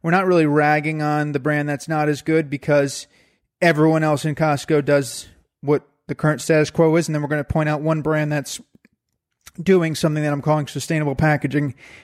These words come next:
engineering, which might be a term, but that's the first time I've thought about the term. Okay. So brand number one is Olay that I have here, and brand number two is Neutrogena.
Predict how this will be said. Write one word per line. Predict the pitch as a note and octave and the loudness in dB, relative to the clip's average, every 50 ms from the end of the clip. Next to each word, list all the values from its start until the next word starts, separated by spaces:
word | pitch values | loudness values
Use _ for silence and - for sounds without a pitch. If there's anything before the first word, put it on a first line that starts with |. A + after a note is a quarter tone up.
| _ _ _ - | _ _ _ 0
engineering, | E3+ E3 D#3+ C#3 B2 C#3+ D3 C#3+ C#3 C#3+ C#3 C3+ | 2 2 2 2 0 0 2 2 2 2 2 0
which | C#3 D#3+ - - | 0 0 0 2
might | G3+ F3 D3 C3+ | 2 2 2 2
be | - C#3+ | 0 -2
a | B2+ | -2
term, | - - C#3 C3 C3 B2+ | -4 -6 -8 -6 -6 -6
but | A#2+ - - | -6 -4 -4
that's | C#3 C3 - - | -4 -4 -4 -8
the | - C3+ | -14 -10
first | - - C3 B2+ - | -8 -8 -8 -6 -6
time | - C#3 C3+ C3+ | -6 -4 -4 -2
I've | C3 C3 C3 | -4 -4 -4
thought | - C3+ C3+ | -4 -4 -2
about | C3+ C3 C#3 D3 - | -2 -4 -6 -8 -8
the | - | -10
term. | - - - C3+ C#3 C#3+ D3+ | -10 -8 -8 -8 -8 -10 -10
Okay. | D#3 - F#3 G#3 G3 - - - - - - - | 0 2 2 2 2 -2 -8 -18 -20 -20 -20 -16
So | - - G3+ F3+ | 0 0 0 2
brand | C#3 E3 F#3+ A3+ C4 C#4 | 4 2 2 4 4 2
number | D4 C#4 B3 G#3+ | 2 2 4 4
one | F#3 G3 F#3 F3 | 4 2 2 2
is | D#3+ C#3 | 2 4
Olay | E3 D#3 D#3 D3 D3 D3 D#3 E3 G3+ G#3 F3+ - _ - | 4 4 4 4 4 4 4 4 2 0 -2 -6 _ -20
that | - - D3 D3+ | -6 -2 0 2
I | D#3 | 2
have | D3 D#3 D#3 D#3+ D#3 - | 2 2 0 -2 -2 -2
here, | F3 F#3 F#3+ | -2 -2 -2
and | - B2 | -2 -2
brand | A2+ D#3+ E3+ E3+ F3 | -2 0 0 0 0
number | F3 E3 D#3 | -2 -4 -4
two | D3 - E3+ D#3+ | -4 -2 -2 -2
is | D3+ C#3+ | -2 -2
Neutrogena. | - D#3 D3+ D3 - - D#3+ C#3 C3 C#3+ D3+ D3 C#3+ C3+ B2+ | -2 -4 -4 -4 -4 -6 -8 -8 -4 -4 -4 -4 -4 -6 -8